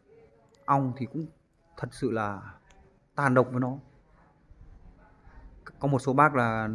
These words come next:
có một số tổ, tổ ong ấy, thì ong mật ấy, nó đốt, nó đốt cho các bạn đúng không? Nó đốt cho. Thì, à, dùng mẹ lửa, dùng cả cái mồi lửa đốt chết hết để lấy cái mật của nó.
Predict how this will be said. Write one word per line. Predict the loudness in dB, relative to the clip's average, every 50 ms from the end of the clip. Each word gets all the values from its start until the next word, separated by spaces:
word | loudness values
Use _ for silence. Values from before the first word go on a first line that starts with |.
| -6 -8 -6
có | -4
một | -2 -2 -2 -2
số | -2 -2
tổ, | -2 -2 -2 -4 -6 _ _ -6
tổ | -4 -4 -2
ong | 0 2 2 2 2
ấy, | 0 -2 -6 -12 -20 _ -20 -20 -20 -20 -20 -20 -20 -20 -10 -4
thì | -2 -2 0 -2 -2 -4 -2
ong | 0 2 4 6
mật | 6 4 4
ấy, | 2 -6 -4
nó | -2 2 4
đốt, | 6 6 6 6 4 -2 -18 -20 -20 -20 -20 -20 -16 -8
nó | -4 0
đốt | 0 0 0 0
cho | -2
các | -2
bạn | -2 -2 -2 -2
đúng | -2 0
không? | -2 -2
Nó | 0
đốt | 2 4 4 4 4
cho. | 2 2 2 0 -2 -8 -16 -18 -16 -16 -14 -14 -14 -14 -16 -18 -20 -20 -20 _ _ -8
Thì, | -6 -4 -4 -2 -4 -4 -4 -2 -2 -2
à, | -2 0 0 -2 -2 -4 -4 -4 -4 -2 -2 0 0 0 0 0 0 2
dùng | 2 4 4 4
mẹ | 4 2 0 -2 -2 0
lửa, | 2 2 0 0 -4 -6 -12 -14 -18 -20 -20 -20 -20 -20 -20 -20 -20 _ _ _ _ _ _ _ _ _
dùng | 0 2 4
cả | 4 4 2 2
cái | 2
mồi | 4 4 6 6 6
lửa | 4 2 0 -2 -6 -8
đốt | -2 2 2 2 2 0 -6 -18 -20 -20 -20 -10 -2
chết | 0 0 2
hết | 2 0 -2 -4 -10 -20 -20 -20 -20 -20 _ _ _ _ _ _ _ _ _ _ _ -14
để | -10
lấy | -8 -6 -4 -4 -6 -6
cái | -4 -2
mật | 0 0 0 -2
của | -4
nó. | -4 -4 -4 -6